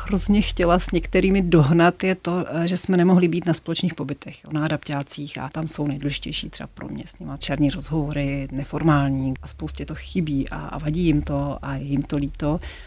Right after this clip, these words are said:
Do tohohle bych chtěla investovat, co to půjde, tak věnovat energii tomu, že, že prostě spolu budeme takhle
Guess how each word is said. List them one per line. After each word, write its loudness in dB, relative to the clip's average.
Do -8
tohohle 6
bych -2
chtěla 2
investovat, 2
co 0
to 6
půjde, 4
tak -4
věnovat -2
energii 0
tomu, 2
že, -2
že -10
prostě -12
spolu -10
budeme 2
takhle 2